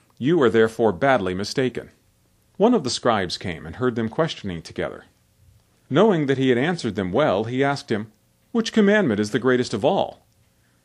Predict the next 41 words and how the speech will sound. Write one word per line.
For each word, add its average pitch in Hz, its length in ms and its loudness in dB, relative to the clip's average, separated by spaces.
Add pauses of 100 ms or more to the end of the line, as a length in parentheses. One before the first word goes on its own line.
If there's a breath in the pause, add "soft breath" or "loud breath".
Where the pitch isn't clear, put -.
Jesus 117 380 0
answered, 104 420 -4 (460)
"The 135 80 0
greatest 131 500 6
is, 120 220 -4
'Hear, 214 220 6
Israel, 95 480 -2
the 107 120 -2
Lord 147 280 6
our 170 120 6
God, 113 520 2
the 120 80 0
Lord 147 260 4
is 147 160 0
one. 143 380 -2 (280 soft breath)
You 120 140 2
shall 139 240 2
love 151 380 2
the 123 80 4
Lord 110 240 4
your 104 100 0
God 98 300 2
with 120 180 -4
all 127 160 2
your 156 140 -2
heart 107 340 0
and 117 160 -6
with 107 140 -6
all 104 120 2
your 120 140 -4
soul 92 420 -2
and 104 140 -8
with 110 140 -6
all 110 120 2
your 107 140 -2
mind 139 400 -4
and 139 220 -6
with 151 120 -2
all 110 160 2
your 107 160 -4
strength.' - 520 -6